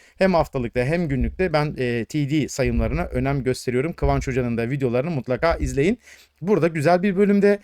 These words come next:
e, yine haftalıkta baktığımızda ema yüz kırk dört, bakın bu bölge çok güçlü çalışacağını düşünüyorum. Niye? Geçmişinde de çalıştı bu bölge. Şöyle yakınlaşalım. ema yüz kırk dördü görüyorsunuz. Burada temas var.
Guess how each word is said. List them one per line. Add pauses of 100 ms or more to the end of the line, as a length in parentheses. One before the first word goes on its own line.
(220)
e,
yine
haftalıkta
baktığımızda
ema
yüz
kırk
dört,
bakın
bu
bölge
çok
güçlü
çalışacağını
düşünüyorum.
Niye? (300)
Geçmişinde
de
çalıştı
bu
bölge. (800)
Şöyle
yakınlaşalım. (260)
ema
yüz
kırk
dördü
görüyorsunuz.
Burada
temas
var.